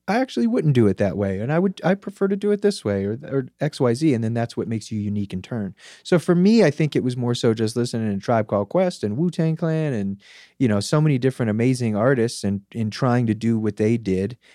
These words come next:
and find and figure out why they did it and how they did it as well as they did, whether it's enunciation and pronunciation and, you know, just a, a certain level of having vocabulary. I mean, Nas,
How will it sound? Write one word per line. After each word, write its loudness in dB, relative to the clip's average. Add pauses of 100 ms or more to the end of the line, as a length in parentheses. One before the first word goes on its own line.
(120)
and -6
find 0
and -4
figure 0
out 2
why 2
they 2
did -2
it -2
and -10
how 0
they 6
did -2
it -4
as -4
well -2
as -6
they -4
did, -2
whether -2
it's -6
enunciation -2
and -8
pronunciation -2
and, -4 (460)
you 0
know, 0
just -2
a, -2
a -4
certain 0
level 2
of -4 (680)
having 2
vocabulary. 0
I 0
mean, 0
Nas, 2